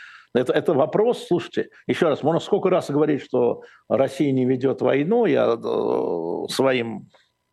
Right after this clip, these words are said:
собутыльникам говорю, ну, когда они цепляются лингвистически, я им напоминаю слова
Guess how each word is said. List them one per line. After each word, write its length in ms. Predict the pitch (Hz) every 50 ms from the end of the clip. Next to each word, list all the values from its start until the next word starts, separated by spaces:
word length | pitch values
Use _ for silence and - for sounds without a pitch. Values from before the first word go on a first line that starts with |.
| _
собутыльникам 720 | - - 123 120 120 120 139 - 107 104 95 - 98 101 - - - - - - - - _ _ _ _
говорю, 240 | 113 120 127 127 127
ну, 400 | 127 123 120 120 113 113 113 110
когда 220 | 107 123 127 127 127
они 100 | 123 117
цепляются 580 | - - 139 139 147 147 131 117 107 - - 113
лингвистически, 840 | 117 113 110 110 135 139 - - 254 277 277 - - - - -
я 140 | 113 110 113
им 120 | 113 113
напоминаю 600 | 113 104 - 113 110 120 123 127 117 107 101 98
слова 460 | - - - 104 110 107 110 110 -